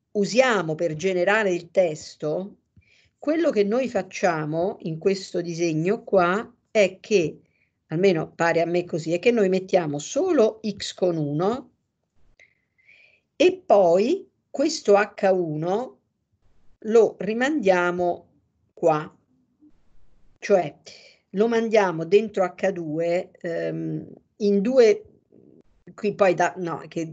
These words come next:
qui da X uno poi deve uscire un O uno, un O-, un output. Questo è lo stato, appunto. Poi da qui deve uscire una cosa tipo un O uno,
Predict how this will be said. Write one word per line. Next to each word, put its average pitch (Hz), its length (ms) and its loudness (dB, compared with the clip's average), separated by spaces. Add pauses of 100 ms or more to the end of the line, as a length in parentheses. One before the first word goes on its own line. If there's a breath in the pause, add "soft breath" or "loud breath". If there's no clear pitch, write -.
qui 214 160 -6
da 190 160 4
X 196 200 -6
uno 240 220 0
poi 202 200 4
deve 175 160 -2
uscire 170 340 -8
un 175 80 -4
O 180 140 2
uno, 156 280 -6
un 170 140 -6
O-, 165 200 -6
un 175 120 -4
output. 165 840 -6 (720 soft breath)
Questo 214 300 2
è 190 60 8
lo 180 120 4
stato, 156 460 -6
appunto. 160 360 -6
Poi 190 180 2
da 180 160 0
qui 208 340 -8
deve 175 220 -2
uscire 175 320 -6
una 170 160 -2
cosa 175 280 0
tipo 165 380 -4
un 175 140 0
O 175 140 4
uno, 196 600 2